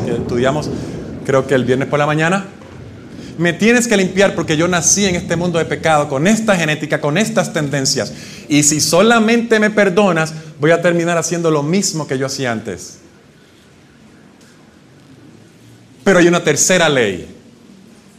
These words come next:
Y la tercera ley es la ley del Espíritu que da vida. En otras palabras, hay otra ley también que si tú la ves funcionando,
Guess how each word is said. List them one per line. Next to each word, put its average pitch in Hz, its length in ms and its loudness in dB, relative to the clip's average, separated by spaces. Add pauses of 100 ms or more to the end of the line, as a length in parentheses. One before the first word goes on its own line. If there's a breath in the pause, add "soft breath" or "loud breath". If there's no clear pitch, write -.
(220)
Y 160 120 0
la 156 140 2
tercera 160 400 0
ley 170 260 2
es 156 200 -2
la 156 120 0
ley 160 160 2
del 147 140 2
Espíritu 185 640 -2
que 151 120 0
da 185 440 0 (600)
vida. 131 460 4 (640)
En 143 100 -4
otras 175 200 0
palabras, 165 420 4
hay 160 220 2
otra 294 360 6
ley 233 160 4
también 139 500 0 (360 loud breath)
que 156 140 2
si 143 180 0
tú 185 240 2
la 233 100 6
ves 247 180 4
funcionando, 185 600 0